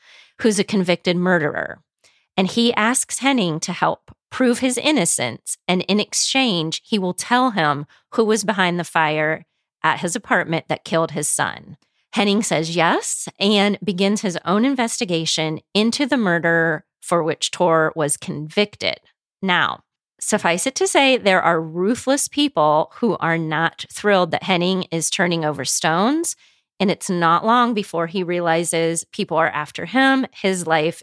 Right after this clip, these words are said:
is at risk. So questions start to haunt him because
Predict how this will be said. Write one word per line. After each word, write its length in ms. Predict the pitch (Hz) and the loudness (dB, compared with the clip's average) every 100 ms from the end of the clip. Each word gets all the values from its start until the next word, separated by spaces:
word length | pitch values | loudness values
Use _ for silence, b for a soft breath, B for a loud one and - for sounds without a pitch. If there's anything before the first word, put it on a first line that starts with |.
| - | -8
is 200 | 165 - - | -6 -6 -10
at 240 | - - | -14 -6
risk. 580 | 180 - - - - - _ _ - | -4 -4 -4 -6 -6 -18 _ _ -12
So 500 | - 233 220 196 - _ _ | 0 2 2 0 -6 _ _
questions 560 | - 247 - - 370 359 | -4 -2 0 0 0 0
start 480 | - - 208 214 - | -2 0 -2 -2 -4
to 140 | 214 | -6
haunt 420 | 190 208 185 - - | -2 0 -2 -2 -10
him 360 | 135 - 160 B B | -8 -8 -12 B B
because 800 | 220 - 302 370 170 - - - | -8 -4 0 2 0 -2 -6 -10